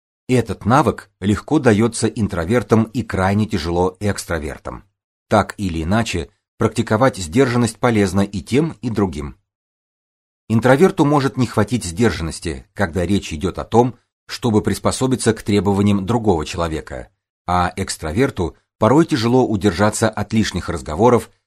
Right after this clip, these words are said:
чтобы заполнить молчание или не выболтать свои секреты. В обоих случаях винить стоит тревожность.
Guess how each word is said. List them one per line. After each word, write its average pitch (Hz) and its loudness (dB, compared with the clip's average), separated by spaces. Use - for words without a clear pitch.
чтобы 127 0
заполнить 101 2
молчание 110 0
или 107 0
не 123 0
выболтать 87 -2
свои 82 -4
секреты. - -10
В - -4
обоих 78 -2
случаях 110 -2
винить 98 0
стоит 95 -2
тревожность. 80 -6